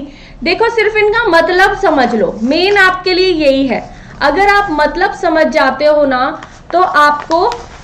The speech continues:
सब समझ आ जाएगा, ठीक है। जैसे कि आकांक्षा क्या हो गया, टुकड़ों में कोई वर्ड बोल दिया,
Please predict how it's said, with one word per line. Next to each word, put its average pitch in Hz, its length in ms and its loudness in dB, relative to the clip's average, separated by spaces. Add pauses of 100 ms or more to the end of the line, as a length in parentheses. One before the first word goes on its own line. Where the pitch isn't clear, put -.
(240)
सब 403 200 2
समझ 311 400 0
आ 233 120 4
जाएगा, 185 400 -2 (1300)
ठीक 339 180 -2
है। 440 100 -2 (420)
जैसे 311 340 2
कि 403 140 2
आकांक्षा 311 640 0
क्या 349 220 -2
हो 359 200 2
गया, 320 240 0 (480)
टुकड़ों 415 400 4
में 440 160 0
कोई 415 180 0
वर्ड 302 340 2
बोल 247 260 4
दिया, 196 200 -4